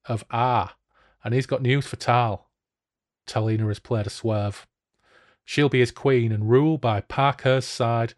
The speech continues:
and she demanded that Tal face this brutal fate, to be tied up and taken by a wild Tarn. Oh no. And he does get taken by a Tarn, but of course, his boss, Yarn, from earlier, rescues him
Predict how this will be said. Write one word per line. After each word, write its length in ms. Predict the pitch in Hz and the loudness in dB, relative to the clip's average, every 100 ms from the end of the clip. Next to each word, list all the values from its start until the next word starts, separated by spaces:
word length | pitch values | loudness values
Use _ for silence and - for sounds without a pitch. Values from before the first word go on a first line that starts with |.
| _ _ | _ _
and 120 | - 104 | -12 -8
she 380 | - - 185 175 | -6 -2 -2 0
demanded 500 | 120 110 107 101 95 | -2 0 -2 -6 -8
that 140 | - | -10
Tal 280 | - 107 101 | -4 -4 -4
face 260 | - 104 - | -4 -8 -8
this 120 | 104 | -10
brutal 300 | - 104 104 | -6 -4 -6
fate, 360 | - 113 120 - _ _ _ | -4 -2 -2 -6 _ _ _
to 100 | - | -6
be 60 | 107 | -4
tied 280 | - 151 139 | 0 0 0
up 180 | 143 - _ _ | -4 -8 _ _
and 140 | 107 | -8
taken 480 | 104 - 156 - 110 | -4 -2 -2 -2 -4
by 200 | 101 104 | -2 -4
a 80 | 101 | -2
wild 500 | 98 104 110 120 - | -2 -2 -2 -2 -6
Tarn. 480 | - 113 110 104 95 - _ _ _ _ _ _ _ | -6 -2 0 -2 -6 -14 _ _ _ _ _ _ _
Oh 240 | 139 113 101 | -8 -6 -4
no. 480 | 95 104 107 98 - _ _ _ _ _ _ _ | -4 -6 -6 -6 -10 _ _ _ _ _ _ _
And 60 | 135 | 0
he 60 | |
does 140 | 127 127 | 2 2
get 120 | 110 | 0
taken 240 | - 107 | -2 -4
by 120 | 104 98 | -4 -8
a 40 | |
Tarn, 280 | - 107 101 | -4 -4 -2
but 80 | - | -4
of 80 | 110 | -2
course, 380 | - 113 98 - _ | 2 2 0 -10 _
his 140 | 120 | -4
boss, 380 | 120 123 - - | 2 0 0 -6
Yarn, 420 | 127 113 107 101 | 0 0 0 -2
from 200 | 101 113 | -4 -2
earlier, 360 | 110 107 101 95 _ - | 0 0 -2 -6 _ -4
rescues 400 | 110 - 107 98 | -4 -2 -4 -4
him 140 | 98 | -6